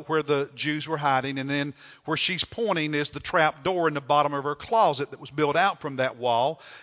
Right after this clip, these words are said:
And that's how they would get into the hiding place. It all started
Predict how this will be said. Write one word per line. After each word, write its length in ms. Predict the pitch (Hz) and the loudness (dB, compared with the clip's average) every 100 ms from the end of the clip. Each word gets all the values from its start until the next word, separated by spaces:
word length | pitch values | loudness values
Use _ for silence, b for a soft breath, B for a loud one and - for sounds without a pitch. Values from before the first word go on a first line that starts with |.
| B | B
And 340 | 135 139 139 131 | 0 0 0 0
that's 220 | 139 - | 0 2
how 180 | 147 131 | 0 2
they 120 | 127 | 0
would 200 | 131 120 | -2 -6
get 160 | 135 | -4
into 260 | 131 135 135 | -2 -4 -4
the 100 | 143 | -4
hiding 400 | 143 185 151 113 | 0 0 0 -6
place. 680 | - 120 95 - - - - - _ _ _ _ _ _ _ _ _ _ _ _ _ _ _ _ _ _ _ - B | -6 -4 -4 -8 -8 -8 -10 -16 _ _ _ _ _ _ _ _ _ _ _ _ _ _ _ _ _ _ _ -20 B
It 100 | 165 | 6
all 160 | 214 269 | 8 8
started 640 | - - 254 233 139 160 | 6 4 4 4 2 -2